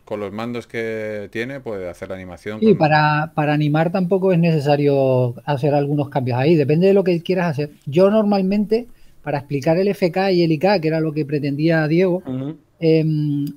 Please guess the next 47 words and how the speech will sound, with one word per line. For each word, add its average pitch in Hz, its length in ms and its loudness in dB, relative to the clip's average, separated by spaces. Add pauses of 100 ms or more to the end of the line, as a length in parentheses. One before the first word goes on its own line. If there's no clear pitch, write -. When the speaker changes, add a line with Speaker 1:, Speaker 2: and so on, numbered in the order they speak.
Speaker 2:
lo 151 160 0
que 147 80 -6
suelo 175 300 2
decir 190 260 2
a 185 40 4
la 175 100 4
gente 190 300 2
es, 190 80 -6 (380)
eh, 160 160 -6
son 185 220 -2
dos 208 140 2
opciones 226 440 -2
para 180 460 -2
poner 175 640 -2
la 165 260 0
pose 208 320 -2
que 180 60 -2
estás 170 200 -4
buscando. 165 480 -4
O 127 60 -8
sea, 131 160 -6
¿cuál 160 220 2
es 185 100 4
la 190 100 4
más 185 200 0
cómoda? 170 420 0
Pues 139 180 -6
depende 156 380 0
de 175 100 2
la 175 160 2
que 160 240 2
te 147 140 -4
sea 151 160 -2
más 160 140 -2
cómoda 165 300 0
a 160 60 -2
ti 165 120 -2
para 208 180 -2
llegar 151 240 -2
a 151 40 -2
esa 127 180 -10
pose. - 260 -12 (480)
Entonces, 143 280 -4 (480)
el, 135 640 -2
el 156 180 2
I 170 100 4
K, 226 300 4